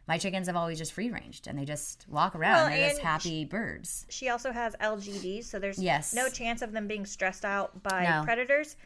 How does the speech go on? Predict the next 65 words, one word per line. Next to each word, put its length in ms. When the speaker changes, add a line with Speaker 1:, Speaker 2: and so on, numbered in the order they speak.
Speaker 1:
The 140
only 260
Speaker 2:
She 120
Speaker 1:
thing 100
Speaker 2:
has 160
a 20
Speaker 1:
that, 120
Speaker 2:
big 120
Speaker 1:
that 140
Speaker 2:
enough 80
Speaker 1:
we 80
do 300
Speaker 2:
coop. 40
Speaker 1:
have 480
is, 420
um, 360
we 80
have 180
golden 320
eagles 380
like 160
crazy, 480
and 100
they're 120
these, 200
these 160
gigantic, 540
monstrous 840
eagles. 500
You 120
would 160
not 240
Speaker 2:
Golden 380
Speaker 1:
believe 160
Speaker 2:
eagles 280
are 100
Speaker 1:
how 180
big 460
they 160
are. 160
Speaker 2:
huge. 180
Speaker 1:
It 120
Speaker 2:
It's 260
Speaker 1:
is 60
amazing 880
how 140
big 280
they 60
Speaker 2:
I'm 120
Speaker 1:
are. 40
Speaker 2:
not 220
scared 340
Speaker 1:
When 140
Speaker 2:
of 40
Speaker 1:
you 60
see 200
one 280
in 80
Speaker 2:
birds, 180
Speaker 1:
person, 460
Speaker 2:
but 100
I'm 160
scared 360
of 180
them. 340